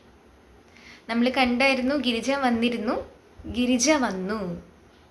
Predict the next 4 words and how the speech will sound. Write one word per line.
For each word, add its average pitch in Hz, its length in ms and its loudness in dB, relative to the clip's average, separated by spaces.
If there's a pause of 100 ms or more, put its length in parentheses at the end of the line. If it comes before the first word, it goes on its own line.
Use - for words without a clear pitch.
(680)
ഗിരിജ 208 480 -2 (1040)
came. 233 300 -2 (1500)
ഞങ്ങൾ 359 680 6
വന്നു. 175 520 -4